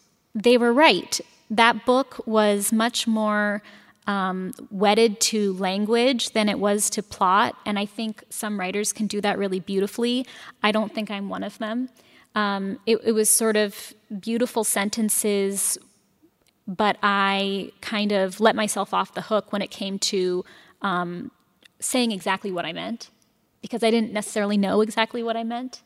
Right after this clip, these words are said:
You know, I think it was kind of a classic yo-, youth, too, because that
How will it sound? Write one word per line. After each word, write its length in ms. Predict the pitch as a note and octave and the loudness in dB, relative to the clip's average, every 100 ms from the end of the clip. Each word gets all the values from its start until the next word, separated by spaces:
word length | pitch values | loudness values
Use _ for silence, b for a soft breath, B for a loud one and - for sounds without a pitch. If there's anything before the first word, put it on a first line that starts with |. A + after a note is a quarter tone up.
| _ _ _ | _ _ _
You 60 | - | -4
know, 40 | - | 0
I 60 | |
think 180 | D4+ G4 | 0 2
it 40 | E4+ | 2
was 120 | C#4 | 2
kind 180 | D4 C4+ | 2 2
of 60 | |
a 40 | A#3 | 2
classic 600 | - A3+ A3+ A#3 - - B B B B | 4 4 4 -2 -6 -18 B B B B
yo-, 240 | G3+ A#3 - | -2 -2 -2
youth, 540 | G#3+ C4 - - - - | -2 -2 -6 -12 -20 -10
too, 380 | C#4+ G#3 - A3 | -4 -4 -4 -8
because 320 | A3 B3 G#3 | -8 -6 -4
that 200 | A3+ | -4